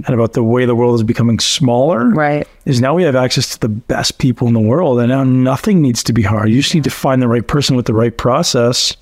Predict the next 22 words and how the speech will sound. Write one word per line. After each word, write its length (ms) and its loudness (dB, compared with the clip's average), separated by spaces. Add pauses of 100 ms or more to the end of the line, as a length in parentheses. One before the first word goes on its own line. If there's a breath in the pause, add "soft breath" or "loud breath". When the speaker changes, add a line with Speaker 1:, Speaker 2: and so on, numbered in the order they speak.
(180)
Speaker 1:
For 100 -4
me, 120 2
it's 120 -2
a 40 -10
process. 400 -2
For 140 -4
you, 120 4
maybe 180 2
it's 120 -4
not. 220 -4
Like, 100 2
you 100 2
know, 180 0
Speaker 2:
No, 160 2
I 120 0
mean, 160 2
there, 160 0
there, 240 0
Speaker 1:
Yeah, 80 0
yeah. 40 0
Speaker 2:
there 120 0
definitely 260 0